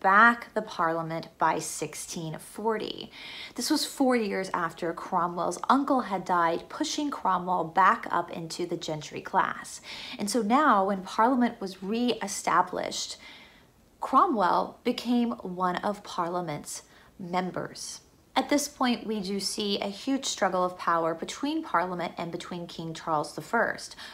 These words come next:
Parliament is demanding that the king have limited power now. At this point, they're not asking to actually get rid of the king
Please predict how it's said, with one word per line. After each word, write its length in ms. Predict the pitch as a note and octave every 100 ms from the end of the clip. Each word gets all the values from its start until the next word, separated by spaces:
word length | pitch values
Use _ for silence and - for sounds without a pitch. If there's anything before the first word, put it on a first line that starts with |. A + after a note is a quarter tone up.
| -
Parliament 640 | - C#4 E4+ F4 C4+ A3+ -
is 200 | G3+ F#3
demanding 800 | F#3+ F3+ G3+ B3 G#3+ E3+ E3 E3+ - -
that 140 | A#3+
the 100 | B3
king 420 | - - - B3+ C4
have 460 | B3 G3+ F#3 F3+ -
limited 680 | G3 F#3+ G#3 C4 G3+ D#3 -
power 500 | - D#3 D#3+ D#3+ - - - -
now. 480 | F#3 F3+ - - - _ _
At 160 | - A3+
this 160 | B3 -
point, 480 | - C#4 C4+ B3
they're 100 | A#3
not 320 | G#3+ A3 A#3+ -
asking 600 | F#3+ F#3 - - G3 F#3+
to 160 | G#3 G3
actually 460 | F#3 F3+ - F#3+
get 260 | F#3 F#3 - F3+
rid 100 | E3+
of 300 | E3+ - -
the 60 |
king 420 | E3 - - -